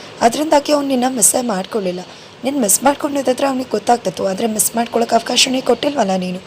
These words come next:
ಅಂತ ಹೇಳ್ತಿದ್ದಾರೆ. ಬೇಕಿದ್ರೆ ನಿನ್ನ ವಿಷಯನೇ ತಗೋ, ನಿನ್ನನ್ನು ಬೇಕು ಬೇಕು ಅಂತ ವೈಷ್ಣವ್ ಎಷ್ಟೆಲ್ಲ ನಿನ್ನಿಂದ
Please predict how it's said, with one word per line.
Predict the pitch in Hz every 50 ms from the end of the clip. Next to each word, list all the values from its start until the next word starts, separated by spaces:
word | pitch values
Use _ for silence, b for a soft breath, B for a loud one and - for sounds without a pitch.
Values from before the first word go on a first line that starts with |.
| B B B B B B B -
ಅಂತ | 233 233 254
ಹೇಳ್ತಿದ್ದಾರೆ. | 262 247 226 214 - 220 190 202 190 185 196
ಬೇಕಿದ್ರೆ | 214 247 247 - 302 - 294 294
ನಿನ್ನ | 277 226 208 226
ವಿಷಯನೇ | 254 - - 294 269 269 247 226
ತಗೋ, | - 190 185 185 - B B B B B B B B B B - - - - - - - -
ನಿನ್ನನ್ನು | 294 294 277 294 277 220
ಬೇಕು | 226 202 196 - -
ಬೇಕು | - 269 269 - 277
ಅಂತ | 277 269 262 285
ವೈಷ್ಣವ್ | - - 240 214 214 - 285 254 262 - 254
ಎಷ್ಟೆಲ್ಲ | 214 - - - 294 277 294 285
ನಿನ್ನಿಂದ | 277 240 214 226 214 214